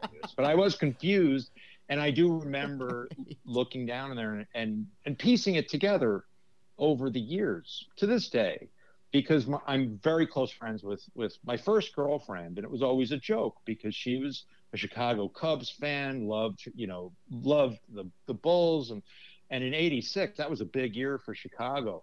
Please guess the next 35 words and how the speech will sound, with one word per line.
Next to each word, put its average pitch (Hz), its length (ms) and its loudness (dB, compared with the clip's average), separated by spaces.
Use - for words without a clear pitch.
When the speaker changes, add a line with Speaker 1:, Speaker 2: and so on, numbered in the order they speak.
Speaker 2:
Mm-hmm. 131 200 -14
Speaker 1:
The - 40 -16
whole 127 220 0
town 131 420 -2
got 117 140 0
depressed - 500 -4
because - 320 -10
the - 60 -20
Cubs 113 340 -2
had 87 140 -2
gotten 107 360 -2
into 113 200 4
the 98 80 -4
pennant 110 480 -2
and - 140 -20
lost 110 320 0
the 107 60 -4
pennant. 110 280 0
And, 98 460 4
uh, 85 460 0
it 117 140 2
was 98 200 0
the 101 80 4
year 107 460 6
of, 85 140 -6
uh, 98 220 -6
the 117 80 0
Bears, 120 640 2
you 113 60 -8
know, 110 140 -4
where 95 160 -6
they 98 180 -8
Speaker 2:
Yes. 107 400 -4
Speaker 1:
did, - 80 -14
uh, 85 40 -12